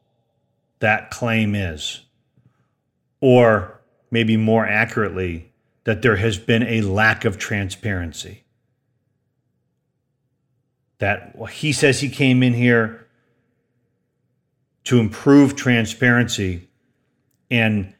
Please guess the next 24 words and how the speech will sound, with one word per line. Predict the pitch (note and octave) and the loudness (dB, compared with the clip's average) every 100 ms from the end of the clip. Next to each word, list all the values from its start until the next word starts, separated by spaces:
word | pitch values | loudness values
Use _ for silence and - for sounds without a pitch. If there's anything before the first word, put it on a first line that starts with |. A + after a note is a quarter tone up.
| _ _ - | _ _ -12
I | G#2 G#2+ | 0 0
have | G#2+ G2+ F#2+ | 0 -2 -2
been | G2 | -4
showing | F#2 - B2+ A#2+ G#2+ F#2+ F#2 _ _ _ - | -4 0 2 2 0 -2 -6 _ _ _ -10
with | G2 | -10
cross-examination | - B2 A#2 - G#2 A2 G#2 G#2 G#2 F#2 G#2 F#2 F2 _ _ _ - | -6 -2 -2 -2 -2 0 0 0 -2 -2 -4 -6 -10 _ _ _ -18
time | - B2 A#2 A#2+ A#2+ A#2 | -6 -2 0 0 -2 -6
and | G2 F#2 | -10 -10
time | - G#2+ G#2+ A2 A2+ | -6 -4 -2 -4 -6
and | G2 F2+ | -8 -12
time | - G2+ G2+ G2+ - | -8 -6 -6 -8 -10
again | F#2+ F#2+ E2+ D#2+ - - _ _ _ _ _ | -8 -8 -8 -12 -16 -20 _ _ _ _ _
that | G#2 F#2+ | -6 -4
there | - G#2+ | 0 0
was | G#2 G#2 F2+ | 2 -2 -2
n-, | G2 G2+ G2+ | -4 -2 0
there | G#2+ | -2
was | B2 A#2 G#2 G2 | -2 -4 -4 -2
no | G#2+ A2 A2+ | 2 2 2
transparency, | - G#2 F2+ - - F2+ E2+ - A2 A2+ | -4 -6 -6 -8 -8 -6 -8 -8 -10 -4
a | A2+ | -2
lack | G#2+ G2+ A2+ A2+ A2+ | -2 0 2 2 0
of | G#2 - | -8 -8
transparency. | - F2 D#2+ - E2 D2+ D2 - - | -10 -8 -10 -12 -12 -12 -16 -18 -18